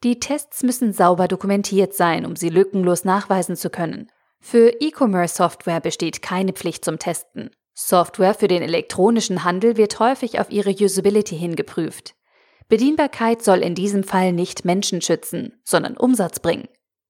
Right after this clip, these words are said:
Für die Qualität einer Software ist es am besten, wenn wir Prüfer vom Beginn der Entwicklung an dabei sind, um den Blick des Testers einzubringen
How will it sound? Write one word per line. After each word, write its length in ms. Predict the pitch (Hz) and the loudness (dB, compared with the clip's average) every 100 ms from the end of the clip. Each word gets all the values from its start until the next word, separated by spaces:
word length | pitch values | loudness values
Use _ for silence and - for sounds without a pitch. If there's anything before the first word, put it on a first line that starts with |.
| _ _ _ _ _ _ _ | _ _ _ _ _ _ _
Für 140 | - 262 | -2 0
die 100 | 254 | 0
Qualität 640 | - 247 233 220 269 - | 2 2 2 0 -2 -2
einer 180 | 285 294 | -2 -2
Software 500 | - 226 - 220 190 | 2 0 2 0 2
ist 200 | 196 - | 0 0
es 140 | 175 | -2
am 180 | - 175 | 0 -2
besten, 640 | 165 170 - - 170 165 | 0 0 -2 -8 -8 -4
wenn 200 | 170 165 | -2 -2
wir 120 | 160 - | -2 -4
Prüfer 440 | - 196 - 208 | -2 -2 2 2
vom 220 | 202 165 | 2 2
Beginn 420 | 160 151 180 214 | 0 0 0 2
der 120 | 233 175 | 2 2
Entwicklung 420 | 160 180 - 180 | 2 -4 -2 0
an 160 | 185 | 0
dabei 360 | 185 185 180 190 | 2 4 4 4
sind, 480 | 190 175 160 - - | 2 -2 -2 -8 -8
um 160 | - - | -6 -4
den 180 | - | -4
Blick 340 | 170 185 190 - | 2 2 0 -10
des 180 | - - | -10 0
Testers 420 | 196 196 180 - | 0 2 0 0
einzubringen 680 | 185 190 202 190 185 190 | 0 0 0 2 2 2